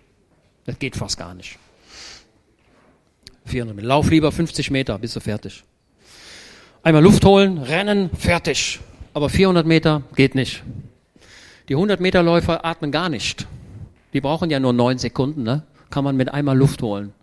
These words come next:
reichen, ne? Die no-, die nehmen Luft und rennen los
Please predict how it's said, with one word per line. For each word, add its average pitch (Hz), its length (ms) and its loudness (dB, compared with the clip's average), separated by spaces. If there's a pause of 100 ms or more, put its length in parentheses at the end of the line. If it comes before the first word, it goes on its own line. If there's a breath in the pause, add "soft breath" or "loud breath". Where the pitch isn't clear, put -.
reichen, 104 400 -10 (160)
ne? 151 140 -6 (320 soft breath)
Die 123 160 -2
no-, 127 320 -2
die 127 100 -4
nehmen 131 300 -2
Luft - 340 2 (2750 loud breath)
und 120 400 -8
rennen 220 220 -4
los - 520 -4